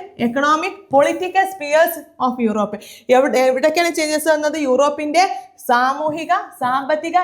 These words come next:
രാഷ്ട്രീയ മേഖലകളിൽ എന്ത് സംഭവിച്ചു? മാറ്റങ്ങൾ സംഭവിച്ചു. പുരാതന യൂറോപ്പിലെ ഗ്രീക്കോ റോമൻ സംസ്കാരങ്ങളുടെ സ്വാധീനം. പിന്നെ എന്തുണ്ടായി?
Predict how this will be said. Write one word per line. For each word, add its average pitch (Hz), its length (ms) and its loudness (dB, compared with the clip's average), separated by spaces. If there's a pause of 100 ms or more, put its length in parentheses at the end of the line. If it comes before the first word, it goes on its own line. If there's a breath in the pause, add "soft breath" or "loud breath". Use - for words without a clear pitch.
(200)
രാഷ്ട്രീയ 330 600 -2 (160)
മേഖലകളിൽ 277 640 2
എന്ത് 277 220 0 (100)
സംഭവിച്ചു? 262 380 0
മാറ്റങ്ങൾ 262 600 0
സംഭവിച്ചു. 214 680 0 (460 loud breath)
പുരാതന 370 480 2
യൂറോപ്പിലെ 311 580 0
ഗ്രീക്കോ 311 520 0
റോമൻ 285 340 0
സംസ്കാരങ്ങളുടെ 247 800 0
സ്വാധീനം. 208 500 -2
പിന്നെ 269 180 -6
എന്തുണ്ടായി? 294 460 -2